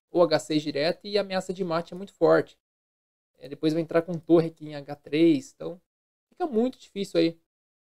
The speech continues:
é, a posição pras pretas. E se bispo captura, é, simplesmente pode tomar de cavalo,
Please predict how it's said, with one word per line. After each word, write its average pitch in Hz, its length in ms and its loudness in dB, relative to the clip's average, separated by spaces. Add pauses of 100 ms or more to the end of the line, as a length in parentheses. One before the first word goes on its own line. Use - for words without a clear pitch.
(200)
é, 143 320 -8
a 135 100 -8
posição 165 540 2
pras 175 240 -6
pretas. - 520 -4 (500)
E 214 80 -8
se - 160 -2
bispo 226 260 -6
captura, 214 640 0 (800)
é, 170 320 -4
simplesmente 254 340 0
pode 208 180 4
tomar 180 200 -2
de 165 100 -6
cavalo, 196 580 4